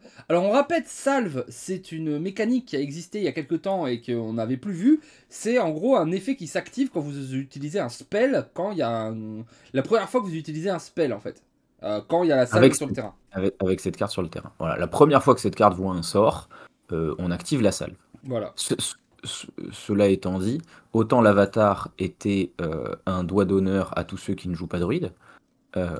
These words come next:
Speaker 2: autant cette carte est un doigt d'honneur à l'annonce de « On veut pas réutiliser les mots-clés !» Bah ouais, mais bon, c'est chiant d'écrire «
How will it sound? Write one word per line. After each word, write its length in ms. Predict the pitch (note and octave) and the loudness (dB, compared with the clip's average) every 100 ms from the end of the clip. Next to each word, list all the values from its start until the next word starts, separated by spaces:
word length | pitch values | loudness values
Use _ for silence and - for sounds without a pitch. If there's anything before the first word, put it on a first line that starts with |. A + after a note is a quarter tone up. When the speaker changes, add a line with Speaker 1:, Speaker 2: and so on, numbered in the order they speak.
| - | -2
Speaker 2:
autant 420 | A2 G#2+ C3 F#3 C4+ | 2 6 6 6 2
cette 280 | - G#2+ - | -2 0 4
carte 320 | C#3+ F#3+ - | 4 4 2
est 160 | - G#2+ | -2 2
un 80 | G2+ | 4
doigt 140 | G2+ | 6
d'honneur 380 | G2+ G2+ D#3+ G3 | 6 4 4 4
à 100 | G#2 | 6
l'annonce 360 | G2+ G#2+ F#3 - | 6 4 2 4
de « 200 | C3 - | 4 6
On 60 | D4 | 6
veut 140 | E4 | 10
pas 180 | F#4+ F#4 | 12 12
réutiliser 460 | E4+ - E4 E4 | 12 10 10 10
les 80 | F4+ E4+ | 8 6
mots-clés !» 340 | D4+ D#4+ D#4 - - - _ _ | 4 6 4 2 -14 -20 _ _
Bah 140 | F#2+ | 6
ouais, 80 | A2 | 8
mais 100 | G#2+ | 8
bon, 200 | G2 G2 | 4 0
c'est 120 | F2+ F#2 | -2 -4
chiant 280 | - - C3 | 0 2 4
d'écrire « 400 | G#2 - A#2+ | 4 4 2